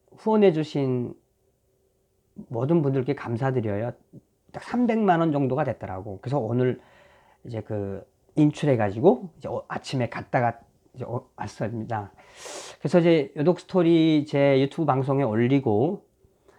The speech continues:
그리고 좀 많은 도움을 좀 주셨으면 좋겠어요. 솔직하게, 솔직한 이야기 할게요. 저는 단순하게 제 유튜브, 정성산 티비가 뭐, 제, 저의 그 억울함, 뭐, 저의 뭐, 입담, 뭐, 이걸로만 시-,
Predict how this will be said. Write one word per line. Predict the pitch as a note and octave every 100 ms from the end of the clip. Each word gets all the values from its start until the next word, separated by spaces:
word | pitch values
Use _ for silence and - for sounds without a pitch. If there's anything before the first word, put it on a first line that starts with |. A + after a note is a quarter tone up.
| _ _
그리고 | D#3 D3+ D#3 E3 D#3+ D3+ D3 C#3+ B2+ - _ _ _ _ _ _
좀 | - F3+ F#3
많은 | D3+ G#2+ G#3 C4
도움을 | F#3 F3+ G3+ A#3+
좀 | A3+ A#3+
주셨으면 | F#3+ F#3+ G3+
좋겠어요. | A3 - - - D#3+ A2
솔직하게, | - G3 C4 G#3+ A3 C3 G2 _ _ _
솔직한 | E3+ F#3 G#3
이야기 | G3 D#3
할게요. | C#3 - D#3 B2
저는 | F#3 A3+ A#3 - - -
단순하게 | - D3 E3 G3+ F#3 F3 F3+
제 | F3+ D#3+ D#3
유튜브, | D3+ E3 -
정성산 | - D3+ F3+ F3 D#3
티비가 | D3+ - E3+ F3 F3+ F#3 - - -
뭐, | -
제, | - G3+ F#3+
저의 | D3+ E3 F#3
그 | F#3
억울함, | - B2+ D#3 F3 F#3 D3
뭐, | C3+ C3+
저의 | B2+ D3+ E3+
뭐, | D#3+ C#3+
입담, | F#3 E3 _ - A3 C#3 G2
뭐, | A#2+ A3+
이걸로만 | F#3 D3+ C#4 D4 B3+ F#3 D3
시-, | -